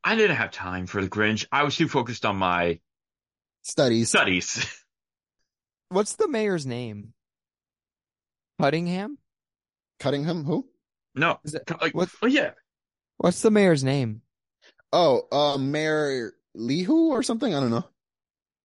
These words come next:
Speaker 1: Um, let's see. Mayor.
Speaker 2: I
Speaker 3: Well,
Speaker 2: just
Speaker 3: and
Speaker 2: referred to him as Mayor.
Speaker 3: Right? So anyways, uh, he, they,
Speaker 1: Mayor
Speaker 3: she
Speaker 1: Augustus Mayhew.
Speaker 3: Mayhew. Okay.
Speaker 2: Mayhew.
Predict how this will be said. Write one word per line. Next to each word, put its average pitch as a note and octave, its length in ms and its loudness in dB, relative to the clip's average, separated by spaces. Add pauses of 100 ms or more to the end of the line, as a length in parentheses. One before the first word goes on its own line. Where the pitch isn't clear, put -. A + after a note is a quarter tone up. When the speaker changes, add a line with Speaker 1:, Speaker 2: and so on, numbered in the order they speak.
(260)
Speaker 1:
Um, F2+ 460 -4
let's - 140 -14
see. - 80 -14 (140)
Mayor. E2+ 520 0 (1120)
Speaker 2:
I D#3 100 0
Speaker 3:
Well, - 120 6
Speaker 2:
just - 80 2
Speaker 3:
and F3+ 80 4
Speaker 2:
referred F3 260 0
to F3 80 -2
him D3+ 80 0
as A#2+ 120 0
Mayor. A2+ 340 -2 (380)
Speaker 3:
Right? D#3+ 300 -4 (120)
So E3+ 220 -6
anyways, F#3 380 -2
uh, F3+ 320 2
he, F#3 260 -4 (160)
they, F3 220 2
Speaker 1:
Mayor F3 240 8
Speaker 3:
she F3+ 80 4
Speaker 1:
Augustus D#3 600 2
Mayhew. A2 720 0 (680)
Speaker 3:
Mayhew. C3 1000 0
Okay. B2+ 260 -8 (200)
Speaker 2:
Mayhew. A#2+ 500 -2